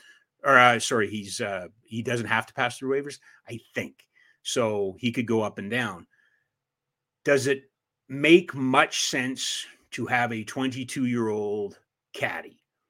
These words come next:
or play twenty-five to thirty games? Whatever, you know, I wouldn't be giving up on Dan Vladar. I, I still think there's a lot of potential in Dan Vladar, and you're paying Jacob Markstrom as your starter, and, and clearly you ran with him. And I thought he,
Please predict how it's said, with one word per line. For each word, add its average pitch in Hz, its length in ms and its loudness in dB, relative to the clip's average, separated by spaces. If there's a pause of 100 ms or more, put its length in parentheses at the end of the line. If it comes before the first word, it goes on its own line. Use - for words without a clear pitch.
(440)
or 123 200 2
play 127 260 -4
twenty-five 120 520 -4
to 107 80 -10
thirty 98 300 -8
games? - 440 -20 (500)
Whatever, 123 480 2 (280)
you 113 100 -6
know, 90 200 -14 (2000)
I 123 120 6
wouldn't 165 280 4
be 120 100 2
giving 117 280 2
up 110 140 -4
on 101 160 -6
Dan 101 260 -8
Vladar. 95 560 0
I, 107 200 -6
I 117 120 -4
still 120 220 -6
think 113 180 -10
there's 104 160 -12
a 104 40 -10
lot 104 140 -8
of 95 60 -18
potential 104 400 -10
in 101 100 -18
Dan 101 240 -14
Vladar, 104 600 -2 (500)
and 123 140 2
you're 120 160 2
paying 135 540 0
Jacob 110 340 -4
Markstrom 101 480 -8
as 101 140 -10
your 101 100 -10
starter, 107 520 2
and, 113 280 0
and 120 160 -2
clearly 117 340 0
you 107 140 -2
ran 98 280 -2
with 117 120 2
him. 160 100 0
And 143 80 2
I 113 60 2
thought 117 220 2
he, 110 120 -4